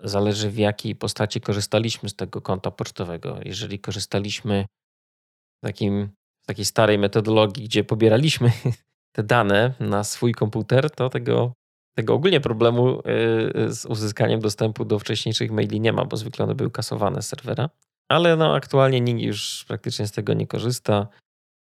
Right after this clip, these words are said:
E, jeżeli już, to, mm, te maile pozostają na serwerze, korzystamy z nich przeważnie za pomocą jakiejś aplikacji na telefonie dedykowanej albo, mm, w-, za pomocą, em, przeglądarki w sposób, no,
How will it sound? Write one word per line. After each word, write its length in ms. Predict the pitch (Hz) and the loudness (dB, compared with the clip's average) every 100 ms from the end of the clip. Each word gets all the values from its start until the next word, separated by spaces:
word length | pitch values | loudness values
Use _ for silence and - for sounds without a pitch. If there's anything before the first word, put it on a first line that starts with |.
| - | -6
E, 380 | 104 101 101 104 | -2 0 0 -2
jeżeli 420 | 107 104 101 104 | -2 0 0 0
już, 280 | 107 101 - | 0 -2 -4
to, 420 | 104 98 98 101 - | -2 0 0 -4 -8
mm, 460 | 107 104 101 101 101 _ _ _ _ _ | -6 -4 -4 -6 -8 _ _ _ _ _
te 100 | 104 | 0
maile 320 | 107 104 104 | 2 4 2
pozostają 500 | 101 101 101 139 131 | 0 -2 0 2 4
na 120 | 120 | 4
serwerze, 520 | 113 110 107 110 104 101 | 2 0 0 0 0 -4
korzystamy 560 | 110 104 - 107 101 | -6 -8 -4 -2 -2
z 80 | 107 | -4
nich 120 | 107 | -8
przeważnie 460 | - 104 104 101 98 | -6 -2 -2 -2 -6
za 80 | - | -6
pomocą 300 | 107 - 117 | -8 -8 -10
jakiejś 200 | 104 107 | -6 -6
aplikacji 680 | 101 107 - - - 107 - _ _ _ - | -6 -4 -4 -4 -6 -6 -8 _ _ _ -6
na 160 | 117 101 | -2 0
telefonie 460 | 104 101 139 127 | -2 0 2 2
dedykowanej 680 | 110 104 104 104 110 110 113 | 2 0 -2 0 2 0 -2
albo, 480 | - 101 104 98 98 110 123 | -4 -4 0 0 -2 -8 -10
mm, 340 | 104 101 101 | -10 -8 -10
w-, 100 | 101 _ _ - | -14 _ _ -10
za 160 | 139 | -10
pomocą, 560 | - 104 95 - 101 95 - _ _ _ _ _ - | -8 -6 -6 -6 -6 -6 -10 _ _ _ _ _ -4
em, 800 | 101 98 98 98 101 95 98 | -2 -2 -4 -6 -6 -8 -8
przeglądarki 720 | 110 - 104 104 - - - 110 | -8 -4 -2 2 0 -2 -8 -10
w 40 | |
sposób, 460 | - - - - - - | -10 -12 -12 -14 -14 -10
no, 200 | 101 | -10